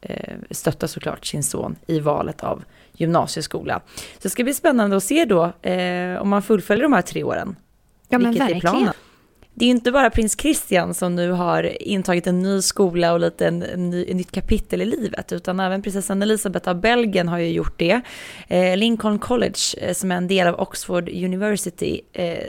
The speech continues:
Speaker 1: där ska hon nu börja studera och hon ska läsa historia och politik. Och kungahuset, eller kungaparet la upp bilder på sin dotter på sociala medier, eh, vid det här tillfället. Och jag tyckte hon, hon har blivit så himla stor,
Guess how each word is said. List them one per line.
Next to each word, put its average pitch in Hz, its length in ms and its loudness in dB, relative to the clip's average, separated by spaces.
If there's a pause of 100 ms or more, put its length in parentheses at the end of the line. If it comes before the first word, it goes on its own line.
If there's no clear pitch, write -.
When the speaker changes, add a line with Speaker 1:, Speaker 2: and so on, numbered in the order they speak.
Speaker 1:
där 208 280 -2
ska - 200 -8
hon 180 120 -4
nu 170 80 -6
börja 175 180 -4
studera 185 540 0
och 254 140 -2
hon 185 140 -2
ska 185 200 -6
läsa 185 480 -4
historia 190 920 -4
och - 300 -8
politik. - 840 -4 (220)
Och - 440 -6
kungahuset, 190 800 -2
eller 196 140 4
kungaparet 196 680 2
la 165 60 0
upp 165 120 -4
bilder 190 420 0
på 220 160 0
sin 208 160 0
dotter 180 320 -2
på - 80 -8
sociala 165 340 -4
medier, 185 480 -2 (400)
eh, - 380 -6
vid 208 260 -6
det 165 40 0
här 165 80 -2
tillfället. 160 480 -2
Och 175 60 -2
jag 185 80 -2
tyckte 208 200 -4
hon, 196 320 -2
hon 208 140 0
har 262 60 0
blivit 254 180 -2
så 185 80 -6
himla 165 340 -4
stor, - 640 -8